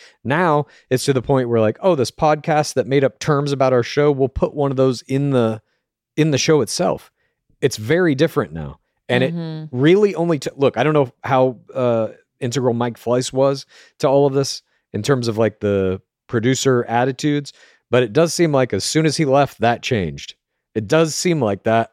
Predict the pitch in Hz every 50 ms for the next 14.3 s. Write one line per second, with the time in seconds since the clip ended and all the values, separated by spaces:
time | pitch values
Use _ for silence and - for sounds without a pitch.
0 | _ - 127 127 135 120 120 113 - 143 123 120 104 120 127 123 123 123 113 -
1 | - - - - 269 120 104 - - - 78 78 - - _ _ _ _ _ -
2 | 180 180 165 - 185 170 151 139 - _ _ 165 165 165 165 165 170 175 - -
3 | - - - - - 170 156 147 143 143 147 151 151 - 175 175 - - _ _
4 | _ 180 160 151 156 156 160 160 160 151 143 156 156 151 160 156 151 143 160 -
5 | - - - - - 185 196 - - - - 226 247 285 311 - - 156 165 175
6 | 208 233 214 202 185 151 - - - 131 131 131 - 143 127 - - - 107 -
7 | 123 110 117 - 135 127 131 127 135 123 127 131 120 120 117 127 127 131 127 -
8 | 127 - - 131 127 - - 131 123 113 113 113 110 - _ _ _ _ _ _
9 | _ _ _ - 110 117 113 113 110 110 117 147 147 143 151 160 165 160 143 127
10 | 143 135 131 117 113 113 110 107 - - 127 107 95 90 90 90 - _ _ _
11 | _ - 110 147 156 139 135 - - 135 131 123 117 107 101 95 90 - - -
12 | 98 90 73 69 - _ _ _ _ 190 180 180 175 - - 240 - - - 175
13 | 175 180 190 202 220 233 - _ _ _ _ _ - 139 143 156 147 156 160 160
14 | 156 160 151 135 117 110